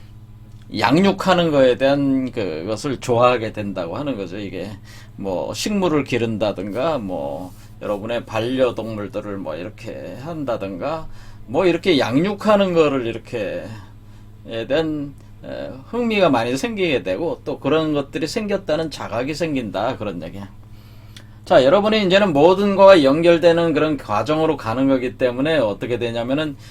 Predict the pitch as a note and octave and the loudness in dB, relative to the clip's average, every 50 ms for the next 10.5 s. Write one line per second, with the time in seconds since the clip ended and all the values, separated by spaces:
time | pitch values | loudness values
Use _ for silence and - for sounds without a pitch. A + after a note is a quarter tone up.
0 | - - - A#2 B2 C3 D3+ D3 D#3+ D#3+ E3 D#3+ C3 - C#3 B2 G#2+ C#3 C#3 - | -20 -10 -4 0 0 0 0 0 0 0 -2 -2 -2 -4 -6 -4 -4 -6 -6 -4
1 | - A3 F#3+ E3+ G3 F#3+ - - A2+ A2+ B2+ D3+ D3+ E3+ D#3+ - - F3+ D#3+ D#3 | 0 0 2 2 0 -2 -2 -4 -4 -2 -2 -2 -2 -4 -6 -2 0 0 0 0
2 | D3+ C3+ - C3 B2 C3 C3 B2+ B2 G#2+ G#2 G#2+ G#2+ G#2+ C#3+ D#3+ B2+ G#2 F#2+ - | -2 -4 -4 -2 0 2 2 2 2 2 0 -2 -2 -2 -2 0 0 -2 -2 -6
3 | - - - - - B2+ C#3 D#3+ E3+ D#3+ E3 E3 D#3 D3+ C#3+ C3+ C3 B2 E3+ F3 | -12 -18 -18 -8 -2 0 2 2 4 2 4 4 4 4 4 2 0 0 -2 -4
4 | - - A3 F#3 D#3 C3+ A#2 G#2 G2+ F#2+ F2 D#2+ E2 F#2 F#2 G#2 A2 G2+ G2+ - | -4 -2 2 2 2 2 0 -2 -4 -6 -6 -6 -8 -8 -10 -10 -10 -12 -14 -16
5 | - - - - - - - - - - - - - - - - C#3 C#3+ C3+ - | -18 -20 -20 -20 -20 -20 -20 -20 -20 -20 -20 -20 -20 -20 -18 -8 -6 -6 -2 0
6 | G3 D#3+ C3+ - C#3+ E3+ G3 G3+ G3+ G3+ F#3+ F#3+ F#3 F3+ F3 E3+ D3+ C#3+ C#3+ C3+ | 0 0 2 4 4 6 8 8 8 8 8 4 4 4 4 4 4 4 2 2
7 | C3 A#2 B2 A#2+ - C#3+ B2+ A#2 A2+ A2+ D3+ F3 E3 D3 B2+ A2 F#2+ F#2+ G2+ B2+ | 2 0 0 2 2 2 2 2 0 -2 -4 -2 0 0 0 2 0 -2 -2 -2
8 | D#3 D3+ A#2+ G#2 G2+ B2+ D3+ C#3 B2 C3+ C#3 C3+ D#3 D3+ C#3+ C#3 C3 - - - | -2 -2 -4 -4 -4 -4 -4 -4 -4 -4 -4 -2 -2 0 0 -2 -4 -8 -14 -20
9 | - - - - - A3 A3+ A3 G#3+ G#3+ G#3 G3 E3+ G3 F#3 F3+ F3+ F#3 F3+ E3+ | -20 -20 -18 -10 -4 -2 -2 0 2 2 0 2 4 6 6 6 6 4 2 0
10 | D3+ C3 C3 B2+ A#2 A2+ A2 G#2+ G#2 G#2 | 0 0 0 0 0 0 0 -2 -4 -6